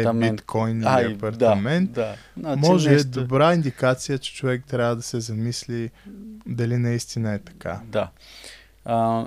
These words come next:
Speaker 1: и това с апартаментите е интересно. Краси Петров, а,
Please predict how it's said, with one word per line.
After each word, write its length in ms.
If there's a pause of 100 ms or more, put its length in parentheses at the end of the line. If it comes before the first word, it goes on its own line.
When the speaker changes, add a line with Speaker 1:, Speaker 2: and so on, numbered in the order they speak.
(120)
Speaker 1:
и 40
това 220
с 100
апартаментите 720
е 20
интересно. 520 (160)
Краси 380
Петров, 540
а, 400